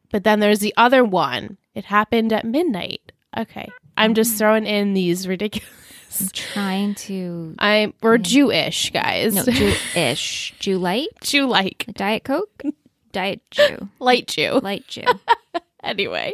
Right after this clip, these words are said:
Speaker 2: Anyway.
Speaker 1: Um, original air date, February fourteenth. So this did premiere on Valentine's Day, two thousand and eleven.
Speaker 2: How cute.
Speaker 1: Written by Alex McNally, directed by Bark,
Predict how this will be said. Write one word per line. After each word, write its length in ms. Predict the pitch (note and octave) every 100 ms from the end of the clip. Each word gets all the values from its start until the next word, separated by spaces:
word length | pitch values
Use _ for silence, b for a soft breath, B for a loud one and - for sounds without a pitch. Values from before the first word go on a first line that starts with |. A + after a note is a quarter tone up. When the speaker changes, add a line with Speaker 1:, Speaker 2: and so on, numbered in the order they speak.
| -
Speaker 2:
Anyway. 340 | G3+ F3 - -
Speaker 1:
Um, 340 | D#4+ E4+ F4
original 420 | D4 D#4+ D4+ D#4+
air 280 | D4+ C#4 D4
date, 320 | B3 G#3+ D#3+
February 500 | - - C4+ C#4+ C#4
fourteenth. 640 | C#4 B3 B3 - C#4+ B3+ -
So 140 | -
this 240 | G3 F#3+ -
did 180 | B3+ C4+
premiere 280 | B3 G3 E3+
on 220 | F3 F3
Valentine's 560 | D#3+ E3 - F#3+ F#3
Day, 180 | - E3
two 220 | F3+ -
thousand 400 | C4+ B3+ A#3+ A3 -
and 100 | F#3
eleven. 680 | E3+ D#3 D3 G2 F#2 A3
Speaker 2:
How 280 | G#3+ G#3 F3+ -
cute. 640 | - F3 D#3+ D3+ D#3 E3+
Speaker 1:
Written 260 | G#3 A3 G#3+
by 240 | G3 F#3+
Alex 460 | - G#3+ C#4+ - -
McNally, 800 | A#3 G#3 G3+ E3+ D3+ - - F#3+
directed 480 | G3 F3+ G3 A#3+ A#3
by 160 | B3
Bark, 520 | G#3+ - E3+ E3+ -